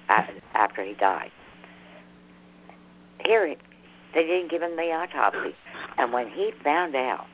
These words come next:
he, he, well, he said things to me that only proves the point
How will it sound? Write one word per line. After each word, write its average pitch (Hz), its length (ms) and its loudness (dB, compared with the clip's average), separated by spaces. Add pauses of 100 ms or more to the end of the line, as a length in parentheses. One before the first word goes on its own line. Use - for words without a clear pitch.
(800)
he, - 120 0 (200)
he, - 140 -10 (760)
well, 139 220 6
he 202 240 -6
said 165 240 2
things 143 180 -8 (120)
to 135 40 -12
me 120 220 -6 (840)
that 156 120 6
only 175 260 2
proves 160 380 -2
the 143 80 -8
point - 340 -6